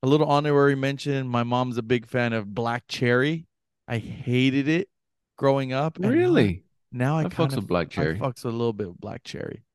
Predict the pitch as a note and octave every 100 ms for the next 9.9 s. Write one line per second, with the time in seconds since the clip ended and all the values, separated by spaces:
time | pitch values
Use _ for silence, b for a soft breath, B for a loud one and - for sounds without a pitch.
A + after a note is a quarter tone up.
0 | _ _ _ _ _ _ _ _ _ _
1 | _ _ _ _ A#2 C3 C#3+ A#2+ A2+ -
2 | E2 G2 - _ _ _ _ _ - C3+
3 | C#3+ A#2+ - B2 A#2+ A#2+ G#2+ - - _
4 | - _ B2 A2 - A#2+ A#2+ A2+ G#2+ -
5 | A#2+ A2 G#2+ A#2 A2 G#2+ G#2+ G#2+ G#2 -
6 | _ _ - A#2 A#2 A#2+ A2+ A#2+ A#2 D3+
7 | - _ _ _ _ _ _ B2 A2 A#2+
8 | D3+ F3 _ _ _ _ _ C#3+ C#3 C#3
9 | B2+ B2 A#2+ - A#2 A#2+ C3 B2+ A2